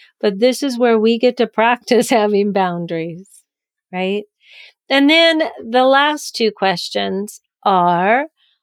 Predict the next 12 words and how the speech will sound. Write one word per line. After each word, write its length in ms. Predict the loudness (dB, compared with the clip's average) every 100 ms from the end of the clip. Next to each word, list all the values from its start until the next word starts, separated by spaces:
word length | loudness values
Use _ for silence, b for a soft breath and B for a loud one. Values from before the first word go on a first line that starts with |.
| _
are 180 | 0 2
there 160 | 2 2
recurring 560 | 0 -2 -4 0 0
patterns 540 | -2 0 2 2 2 2
in 140 | 0
my 180 | 0 0
life 360 | 0 0 0 -2
where 140 | -6
guilt 500 | -6 0 2 2 0 _ _
tends 380 | -4 0 0 -4 _
to 100 | -10
surface? 760 | -8 -2 -2 -2 -6 -12 -16 -20